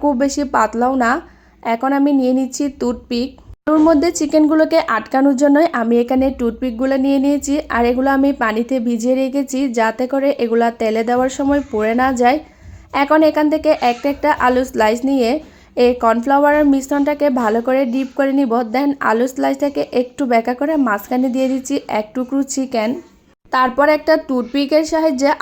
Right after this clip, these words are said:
আলু আর চিকেনটাকে একসঙ্গে ভালো মতোই গেঁথে দিয়েছি। একইভাবে আমি সবগুলাকে বানিয়ে নিয়েছি। এখন চুলায় চলে যাচ্ছি। একটা প্যানের মধ্যে দিয়ে দিয়েছি পরিমাণ মতো তেল। তেলটা গরম হয়ে এলে একে একে চিকেনগুলো আমি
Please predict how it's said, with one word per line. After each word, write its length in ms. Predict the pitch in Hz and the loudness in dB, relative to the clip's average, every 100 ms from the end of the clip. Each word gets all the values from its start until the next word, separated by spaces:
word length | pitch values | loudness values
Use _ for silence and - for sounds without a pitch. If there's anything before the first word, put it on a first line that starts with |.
| 226 | 2
আলু 180 | 214 254 | 4 4
আর 60 | 285 277 | 2 0
চিকেনটাকে 500 | 269 285 285 302 277 - 233 | 0 0 0 0 -2 -2 -2
একসঙ্গে 440 | 233 - 294 285 302 233 | -2 -2 0 2 2 0
ভালো 200 | 208 220 240 | -2 0 0
মতোই 260 | 247 277 254 | 0 0 2
গেঁথে 240 | 240 240 254 | 0 0 0
দিয়েছি। 400 | 277 285 277 277 - 233 | 0 -2 -2 -6 -2 -2
একইভাবে 520 | 233 277 285 302 294 320 254 | 0 0 2 2 4 2 2
আমি 160 | 233 240 240 247 | 0 -2 -2 -2
সবগুলাকে 580 | 214 214 254 269 269 285 247 | -2 -2 -2 -2 0 0 0
বানিয়ে 300 | 247 254 262 | 0 0 0
নিয়েছি। 340 | 269 269 269 285 294 - - - - | 0 -2 -2 -4 -6 -16 -20 -20 -10
এখন 280 | 254 262 285 285 | -6 0 0 0
চুলায় 280 | 269 262 277 294 | 0 2 2 2
চলে 180 | 294 302 | 2 2
যাচ্ছি। 240 | 302 302 294 - | 0 -2 -4 -2
একটা 180 | 240 254 254 | -2 -2 0
প্যানের 280 | 233 233 254 | 0 2 0
মধ্যে 220 | 277 254 294 | 0 0 -2
দিয়ে 220 | 233 240 247 | 0 -2 -2
দিয়েছি 240 | 254 269 269 | -4 -4 -4
পরিমাণ 280 | 226 214 220 226 | -2 -2 -2 -4
মতো 180 | 220 226 226 | -4 -6 -2
তেল। 220 | 208 208 311 330 | 0 0 -2 -4
তেলটা 340 | - 254 262 277 226 | -2 0 0 -2 2
গরম 240 | 214 220 247 | 2 2 0
হয়ে 160 | 269 277 285 | 0 0 0
এলে 160 | 226 277 - 226 | -2 -4 -2 -4
একে 160 | 233 254 | -2 -4
একে 160 | 262 294 294 | -2 -4 -4
চিকেনগুলো 560 | - 240 247 254 269 262 - 220 | -6 -6 -4 -2 0 -2 -2 -4
আমি 180 | 214 | -2